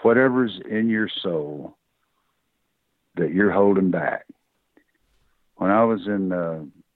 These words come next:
ninth grade, um, there was one guy on our high school football team that was a great player. Everybody admired him. He about a hundred and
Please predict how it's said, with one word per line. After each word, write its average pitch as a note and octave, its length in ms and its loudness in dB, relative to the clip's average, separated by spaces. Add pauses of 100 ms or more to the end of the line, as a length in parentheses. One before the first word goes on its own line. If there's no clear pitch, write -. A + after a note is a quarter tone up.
(460)
ninth F#2+ 360 0 (120)
grade, E2 460 -2 (1160)
um, D2+ 420 -10 (400)
there F2+ 120 0
was E2+ 160 -4
one A2+ 240 6
guy G#2 200 6
on F#2 160 2
our F2 140 -4
high F#2+ 180 -2
school F2 340 -8
football E2+ 380 -6
team E2 360 -6 (920)
that E2+ 180 -4
was D#2+ 120 -10 (400)
a - 60 -6
great - 460 0
player. D#2 420 0
Everybody E2+ 480 0
admired D#2 520 -4
him. - 160 -12 (640)
He - 60 -12
about D#2+ 240 0
a D2+ 40 -4
hundred F2+ 340 2
and D2 220 -6